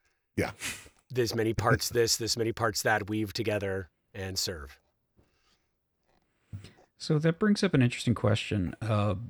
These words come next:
Speaker 3: going back to, you know, the Age of Legends,
Speaker 1: Mm-hmm.
Speaker 3: uh, Manetheren. Uh, how was that built? You know, it's an inaccessible region. Was it,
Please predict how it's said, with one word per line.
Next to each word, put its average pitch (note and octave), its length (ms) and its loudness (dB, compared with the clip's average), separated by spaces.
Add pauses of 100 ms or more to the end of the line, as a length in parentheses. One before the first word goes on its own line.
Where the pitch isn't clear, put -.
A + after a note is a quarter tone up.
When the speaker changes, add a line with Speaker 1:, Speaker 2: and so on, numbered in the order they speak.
(440)
Speaker 3:
going C3 240 4
back A2+ 260 4
to, G2+ 400 4
you G2 100 2
know, G2 140 2
the F2+ 120 2
Age F2+ 140 0
of G2+ 100 -8
Legends, F#2+ 480 2 (560)
Speaker 1:
Mm-hmm. F2 200 4
Speaker 3:
uh, F#2+ 320 6 (240)
Manetheren. G#2 460 0 (1300)
Uh, F#2 520 2 (1300)
how A2+ 160 0
was E3+ 140 2
that B2+ 260 2
built? G#2 400 0 (480)
You B2+ 140 -2
know, A2+ 140 0
it's - 120 -6
an G#2 160 -2
inaccessible C3 680 2
region. G2 480 0 (640)
Was A2 380 4
it, G#2 200 2